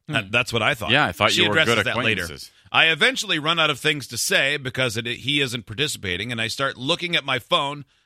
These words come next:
Speaker 1: texting, and browsing Reddit to avoid the unbearable awkwardness.
Speaker 2: That's not better.
Speaker 1: Mark
Speaker 2: <laughs>
Speaker 1: takes some initiative and participates in conversation and starts to tell me about himself.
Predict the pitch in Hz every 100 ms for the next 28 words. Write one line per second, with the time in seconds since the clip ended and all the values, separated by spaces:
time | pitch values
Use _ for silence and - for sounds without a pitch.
0 | _ 165 160 - 160 147 135 113 139 147
1 | 143 135 123 180 101 - _ _ _ _
2 | _ - 123 110 143 135 113 135 151 165
3 | 139 82 120 175 147 135 165 151 139 101
4 | 85 73 52 - - _ 73 85 - 78
5 | 67 - 73 76 - _ 113 135 208 254
6 | - 170 180 - 120 - 240 208 135 104
7 | - 87 95 151 - - 135 143 139 147
8 | 143 139 143 139 139 131 127 135 - 185
9 | 156 127 147 - _ - 156 - 208 214
10 | - 240 - 254 294 214 131 117 90 85
11 | 92 67 50